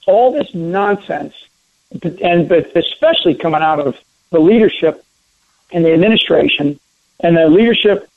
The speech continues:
uh, in the Homeland Security about, you know, all these movements that we have. We, we should be, you know, cherishing our men and women that are in our law enforcement,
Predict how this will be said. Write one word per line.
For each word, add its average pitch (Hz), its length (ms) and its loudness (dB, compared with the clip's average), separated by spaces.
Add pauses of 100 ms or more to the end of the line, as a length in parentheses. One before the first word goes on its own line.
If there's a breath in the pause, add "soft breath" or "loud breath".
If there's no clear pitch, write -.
uh, 160 280 2
in 160 120 0
the 151 80 0
Homeland 180 340 2
Security 147 680 0 (400)
about, 185 440 0 (360)
you 185 80 -4
know, 180 80 2
all 185 160 4
these 190 200 -2
movements 196 760 0
that 170 180 0
we 151 160 0
have. 143 300 0
We, 294 440 0
we 254 240 2
should 190 320 0
be, 175 300 0 (440)
you 175 320 -2
know, 165 200 2
cherishing 214 920 0
our 147 340 0
men 202 380 2
and 175 380 2
women 160 480 0 (380)
that 160 160 2
are 160 220 2 (100)
in 170 120 -4
our 156 160 2
law 185 320 4
enforcement, 190 600 -2